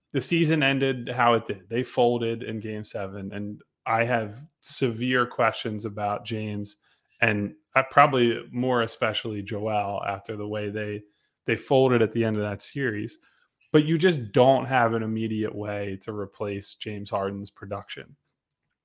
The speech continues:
And if your argument is, "Hey, we're gonna go into this as a gap year, we let him walk, and then we'll, you see what's out there in free agency a year after that when Tobias Harris is also off the books"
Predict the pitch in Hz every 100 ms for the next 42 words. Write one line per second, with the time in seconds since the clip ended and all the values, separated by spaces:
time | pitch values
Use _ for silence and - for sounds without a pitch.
0 | - 120 113 147 180 156 139 131 123 110
1 | 107 101 - _ _ _ 120 107 139 131
2 | 135 123 117 107 104 - _ _ 135 135
3 | 123 127 117 113 101 101 101 131 131 -
4 | 127 120 117 113 113 _ _ _ _ 123
5 | 131 135 127 123 120 117 120 117 117 113
6 | 110 110 107 104 _ _ _ 120 - 131
7 | 120 120 117 113 110 - 113 107 101 -
8 | 110 110 110 110 - 110 104 104 107 107
9 | 117 107 104 101 101 101 - 107 101 104
10 | - 117 117 113 104 110 104 - - _
11 | _ _ _ 127 120 120 104 95 - 101
12 | 101 104 139 -